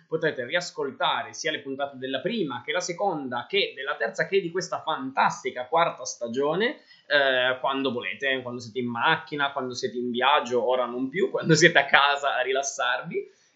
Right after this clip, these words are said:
E, mm, saluto anche tutti quanti i ragazzi dell'Ugi, i nostri ospiti che oggi non ci sono stati,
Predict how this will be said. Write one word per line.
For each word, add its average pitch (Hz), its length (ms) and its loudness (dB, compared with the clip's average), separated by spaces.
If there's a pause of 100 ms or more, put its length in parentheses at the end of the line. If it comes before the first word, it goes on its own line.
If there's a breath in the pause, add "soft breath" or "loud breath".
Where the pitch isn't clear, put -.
(120 soft breath)
E, 160 220 6
mm, 151 440 -4
saluto 147 520 0
anche 139 420 2
tutti 117 300 -16
quanti 135 540 -2
i 120 80 -6
ragazzi 131 440 0
dell'Ugi, 190 960 0
i 131 40 2
nostri 135 340 -4
ospiti 135 360 -4
che 131 80 -10
oggi 131 220 -4
non 123 140 -8
ci - 100 -12
sono 117 220 -14
stati, 196 680 0